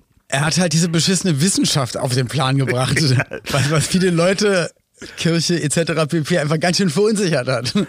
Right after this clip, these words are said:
Speaker 2: Ja, und der
Speaker 1: Ist
Speaker 2: war
Speaker 1: bis
Speaker 2: dann,
Speaker 1: heute noch so.
Speaker 2: der war dann erst irgendwo bei einem, bei einem, äh, Kardinal, glaub ich, eingesperrt und hatte da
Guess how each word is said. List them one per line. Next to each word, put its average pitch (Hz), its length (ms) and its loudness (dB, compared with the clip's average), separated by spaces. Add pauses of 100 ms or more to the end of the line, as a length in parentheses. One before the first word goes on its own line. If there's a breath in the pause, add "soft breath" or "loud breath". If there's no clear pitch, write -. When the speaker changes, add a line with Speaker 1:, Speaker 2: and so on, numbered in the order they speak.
(120)
Speaker 2:
Ja, 143 220 0
und 160 80 -2
der 143 80 2
Speaker 1:
Ist 120 60 -2
Speaker 2:
war 135 80 2
Speaker 1:
bis 170 80 2
Speaker 2:
dann, 180 60 2
Speaker 1:
heute 196 200 -2
noch 135 120 0
so. 117 220 -2
Speaker 2:
der 131 240 -2
war 143 100 0
dann 165 140 -2
erst 151 360 -2
irgendwo 156 680 0
bei 127 240 0
einem, 117 420 0
bei 110 140 2
einem, 110 340 0
äh, 98 200 0
Kardinal, 107 560 -2
glaub 127 200 -2
ich, - 140 -8
eingesperrt 127 640 -4
und 120 140 -4
hatte 113 200 -6
da 104 280 0